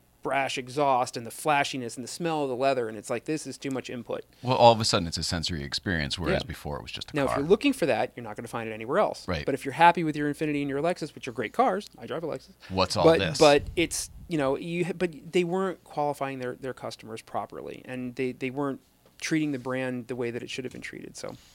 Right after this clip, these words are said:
Speaker 1: anyway.
Speaker 2: Man, but
Speaker 1: That's
Speaker 2: it
Speaker 1: my,
Speaker 2: is all the
Speaker 1: that's
Speaker 2: sa-,
Speaker 1: my
Speaker 2: it's,
Speaker 1: rant.
Speaker 2: it's all the same thing. Yeah, it's
Speaker 1: Yeah,
Speaker 2: all the
Speaker 1: it,
Speaker 2: same
Speaker 1: it's,
Speaker 2: thing.
Speaker 1: it, it's not just the automotive industry. It's, it's entertainment as well.
Speaker 2: It seems to be whenever a company I like gets on the right course, somebody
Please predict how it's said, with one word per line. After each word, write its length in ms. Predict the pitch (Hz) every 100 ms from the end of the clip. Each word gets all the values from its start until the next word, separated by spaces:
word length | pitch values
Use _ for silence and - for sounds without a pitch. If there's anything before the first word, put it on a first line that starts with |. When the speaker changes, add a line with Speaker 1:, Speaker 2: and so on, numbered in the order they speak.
| -
Speaker 1:
anyway. 180 | 110 - - - - -
Speaker 2:
Man, 300 | 117 131 - - -
but 140 | 120
Speaker 1:
That's 120 | 143
Speaker 2:
it 40 | 120
Speaker 1:
my, 60 |
Speaker 2:
is 120 | 143 117
all 100 | 127
the 40 |
Speaker 1:
that's 100 | 131
Speaker 2:
sa-, 60 | -
Speaker 1:
my 60 | 120
Speaker 2:
it's, 100 | 117
Speaker 1:
rant. 120 | 113
Speaker 2:
it's 100 | 117
all 100 | - 110
the 60 |
same 260 | 107 85 80
thing. 260 | 71 67 73 82
Yeah, 160 | 80
it's 120 | 73 -
Speaker 1:
Yeah, 40 |
Speaker 2:
all 60 | 87
the 40 |
Speaker 1:
it, 40 | 76
Speaker 2:
same 200 | 120 143
Speaker 1:
it's, 160 | 143
Speaker 2:
thing. 100 | - 135
Speaker 1:
it, 60 | -
it's 240 | 123 131 -
not 160 | 131
just 160 | 127 127
the 100 | 127
automotive 320 | 113 117 127
industry. 340 | 110 101 - -
It's, 180 | - -
it's 140 | -
entertainment 480 | - 117 - 110 117
as 80 | 120
well. 180 | 131 147 - - _ - -
Speaker 2:
It 100 | -
seems 260 | - 247 277
to 100 | -
be 240 | 123 143
whenever 600 | 107 107 110 117 110 104 -
a 60 | -
company 420 | - 104 95 92
I 120 | 82 80
like 400 | 80 80 - -
gets 200 | 85 -
on 100 | 76
the 80 | 73
right 200 | 76 -
course, 340 | - 76 78
somebody 580 | - - 80 71 73 69